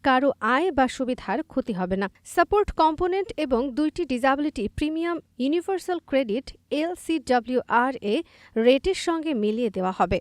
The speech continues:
মন্ত্রীর ভাষায়, এই সমানুপাতিক ব্যবস্থা নিশ্চিত করবে যে ইএএস থেকে ইউনিভার্সাল ক্রেডিটে স্থানান্তরিত হওয়ার সকল গ্রাহক ন্যায্যভাবে সুবিধা পাবেন,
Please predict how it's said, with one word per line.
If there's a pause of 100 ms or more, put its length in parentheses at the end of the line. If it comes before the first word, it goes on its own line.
(100)
মন্ত্রীর
ভাষায়, (260)
এই
সমানুপাতিক
ব্যবস্থা
নিশ্চিত
করবে
যে (140)
ইএএস
থেকে
ইউনিভার্সাল
ক্রেডিটে
স্থানান্তরিত
হওয়ার
সকল
গ্রাহক (100)
ন্যায্যভাবে
সুবিধা
পাবেন,